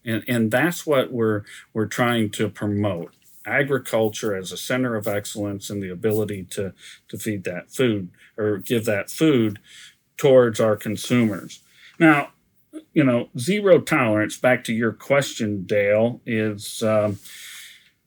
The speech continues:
zero tolerance is really hard to, to, uh, actually receive or be able to hit that tolerance because there's so many things in the environment. And Dale, you and I have talked about, uh,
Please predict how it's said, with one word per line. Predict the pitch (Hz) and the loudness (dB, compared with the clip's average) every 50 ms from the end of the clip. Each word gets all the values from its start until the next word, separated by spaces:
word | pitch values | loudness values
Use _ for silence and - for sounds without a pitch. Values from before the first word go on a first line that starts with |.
| _ _ - | _ _ 0
zero | 208 240 277 262 196 135 | 2 4 6 6 4 4
tolerance | - - 190 214 233 208 170 151 - | 2 0 -2 0 2 2 0 0 0
is | 143 120 127 | -2 0 2
really | 156 165 160 135 113 | 4 4 4 4 4
hard | - 151 151 151 147 139 127 123 | 4 6 8 8 8 6 4 0
to, | - - 123 117 113 110 110 110 110 110 - - - - _ _ | 0 4 4 6 6 6 6 6 4 2 0 -4 -10 -20 _ _
to, | - - 139 127 120 117 117 113 110 110 | -6 -2 0 2 2 2 2 2 2 2
uh, | 107 107 104 104 104 104 101 - - | 4 4 4 4 4 2 0 -2 -2
actually | 123 131 147 156 151 - - 139 123 117 113 110 110 107 104 101 104 - - _ _ _ _ _ _ _ _ _ _ _ _ _ - - - - - _ _ _ _ _ _ _ _ _ - | 0 2 2 2 0 -2 -4 -2 0 0 0 0 0 -2 -4 -8 -10 -16 -20 _ _ _ _ _ _ _ _ _ _ _ _ _ -20 -20 -20 -20 -20 _ _ _ _ _ _ _ _ _ -10
receive | 117 110 95 - - - - - - - 233 226 185 135 120 120 123 117 120 | -8 -8 -6 -8 -10 -12 -12 -12 -8 -6 -4 -2 0 0 0 0 0 0 0
or | 110 101 | -2 0
be | 110 117 120 131 | 0 2 2 4
able | 151 160 151 123 | 4 2 2 0
to | 107 104 | -2 -2
hit | - - 165 160 - - | -2 -2 -2 -2 -2 -2
that | 120 110 101 - - - | -2 -2 -2 -4 -6 -10
tolerance | - - - 208 233 220 196 147 107 104 104 104 117 240 - - - - | -10 -8 -6 -4 -2 -2 0 0 0 0 0 -2 -2 -4 -6 -10 -12 -10
because | - 117 107 - - - - 220 214 185 151 - | -8 -8 -8 -8 -10 -6 -2 0 2 2 0 0
there's | - 127 113 - | -2 -4 -4 -4
so | - - 226 226 | -4 -2 -2 0
many | 220 196 165 127 | 2 2 0 0
things | - 160 165 165 151 131 | 0 0 2 2 2 0
in | - 135 127 117 | 0 0 0 0
the | 117 113 | 0 0
environment. | 107 104 98 113 117 127 123 113 104 95 - - - - - - | -2 -2 -2 0 2 2 2 2 0 -2 -6 -12 -18 -20 -16 -8
And | - 123 117 110 | -4 -2 0 2
Dale, | 120 123 127 131 127 120 | 4 6 6 8 6 6
you | 120 131 139 131 | 4 2 2 2
and | 117 113 | 2 2
I | 113 123 131 | 2 2 2
have | 123 113 - - | 0 -2 -2 -2
talked | 123 120 117 - - | -2 -2 -2 -2 -4
about, | 113 107 113 110 110 110 104 107 - - | -4 -2 -2 0 0 0 -2 -2 -4 -2
uh, | 110 107 104 | 0 0 0